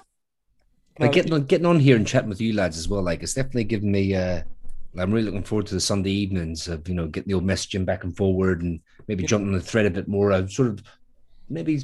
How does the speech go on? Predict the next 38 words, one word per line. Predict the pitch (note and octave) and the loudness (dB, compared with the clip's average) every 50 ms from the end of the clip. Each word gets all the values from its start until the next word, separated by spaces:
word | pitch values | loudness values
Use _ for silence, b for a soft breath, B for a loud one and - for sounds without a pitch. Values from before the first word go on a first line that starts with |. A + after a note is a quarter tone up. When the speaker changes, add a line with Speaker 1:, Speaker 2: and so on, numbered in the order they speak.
| - - | -6 -6
Speaker 2:
watched | C3 B2+ C#3+ C#3 - | -4 -2 -2 -2 -2
from | - B2+ A#2 | 0 0 0
a | |
distance | G#2+ - C#3 C3+ C3+ - A#2 G#2 F#2 | 2 2 0 -2 0 0 -2 -2 -2
some | - - A2 G#2 | -2 -2 -2 0
of | G2 F#2+ | 0 2
the, | F#2 F#2+ F#2+ | 2 0 0
the, | E2+ G2 F#2+ F#2+ | 0 -2 -4 -4
the, | F2 F#2+ F#2 F2+ | -4 -4 -4 -4
the, | E2+ F#2+ F#2 E2+ | -4 -4 -6 -6
the, | D2+ F#2 F#2 F#2 F2+ E2+ E2 - | -6 -6 -4 -4 -4 -6 -8 -8
the | - F2 | -10 -10
thread | - - - G#2 G2 F#2 D#2+ | -10 -8 -4 -4 -2 -2 -4
chat | - - - G2 F2+ - | -4 -4 -2 -4 -4 -4
and | F#2+ | -6
stuff | F2+ - - F2 E2 - - | -8 -6 -4 -6 -6 -6 -6
like, | E2+ E2 E2+ E2 | -6 -4 -4 -4
and | - E2+ | -4 -6
they've | F2 E2 D#2+ | -6 -6 -6
really | E2+ F2 E2+ | -6 -6 -6
par-, | - - F2 E2 - - - - | -6 -6 -8 -8 -10 -16 -20 -12
partaked | - - F2+ - - F#2+ F#2+ F#2 - - E2+ | -8 -8 -6 -6 -4 -4 -4 -4 -6 -6 -6
and, | E2 E2+ E2+ | -6 -4 -4
uh, | E2+ E2 E2 D2+ - b b b b b b b b | -2 -2 -4 -4 -6 b b b b b b b b
you | - F2+ | -8 -4
know, | E2+ D#2+ D#2 | -4 -4 -4
get | D#2 - F2+ | -4 -6 -8
involved | - F2+ F2 D#2+ E2+ F#2 F2 F2 E2+ E2+ - | -6 -6 -6 -4 -4 -2 -2 -2 -4 -4 -4
in, | F2+ F2 F2 | -2 -2 -2
in, | - - E2+ E2 | -4 -6 -6 -6
in, | C2+ E2 E2+ E2 | -6 -6 -6 -8
like, | D#2+ - | -8 -8
a | E2+ | -8
lot | E2+ F2 E2+ | -8 -6 -6
of | - | -6
chatting. | - - - F#2 F2 F2 D#2+ D2 | -6 -4 -4 -2 -2 -2 -4 -4
But, | D#2 E2 E2 | -4 -4 -2
um, | E2 D#2+ D#2+ - | -2 -2 -2 -6